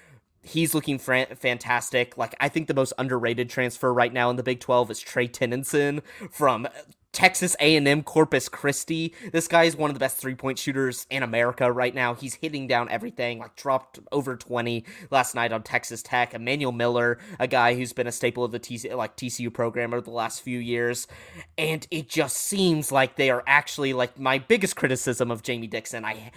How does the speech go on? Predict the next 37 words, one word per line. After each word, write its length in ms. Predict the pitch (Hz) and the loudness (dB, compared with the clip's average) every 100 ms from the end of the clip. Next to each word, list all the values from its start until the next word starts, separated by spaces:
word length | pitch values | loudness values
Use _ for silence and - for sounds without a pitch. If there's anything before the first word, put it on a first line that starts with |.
| - 175 | -18 -2
I 100 | - | 2
hate 380 | 113 87 160 185 | 2 4 4 4
his 200 | 170 147 139 | 0 -4 -2
end-of-game 420 | 139 120 131 120 | -2 0 -2 -2
management, 480 | 107 113 - 113 110 | -4 -6 -8 -8 -4
and 140 | 131 | 0
there's 140 | 165 | 0
still 200 | - 254 | 10 12
some 180 | 226 185 | 12 8
problems 420 | 165 156 123 113 | 10 8 8 0
there. 120 | 120 117 | -6 -6
Like, 160 | 113 | -6
T 160 | - 190 | -6 -6
C's 200 | 185 151 | -6 2
blowing 320 | 156 151 143 | 6 8 8
things 300 | 135 123 120 - 202 | 4 4 0 -12 -2
like 240 | - 143 135 | 4 4 4
no 160 | 127 | 4
other, 300 | 120 117 107 | 6 4 0
but 220 | 117 139 | -2 -2
they 100 | 139 | -2
seem 400 | 135 - 180 196 | -4 -4 -2 -2
to 80 | 185 | 0
be 160 | 151 151 | -2 -2
more 260 | 151 139 | 2 2
calm, 440 | 135 - 135 135 131 | 0 2 4 2 0
cool, 360 | - 147 135 | -4 -4 -2
and 140 | 127 117 | -4 -8
collected 580 | - 120 120 - 113 110 220 208 | -2 0 0 -2 -4 -4 -12 -8
when 160 | 135 139 | 0 0
it 120 | 120 | 0
comes 320 | 131 120 113 | 0 0 -2
to 160 | - 127 | -4 0
those, 340 | 117 113 107 | 0 0 -2
uh, 180 | - 120 | 0 0
situations. 840 | 110 123 - 117 113 - 110 110 | -2 -8 -6 -6 -4 -4 -4 -6
And 160 | 131 117 | -10 -12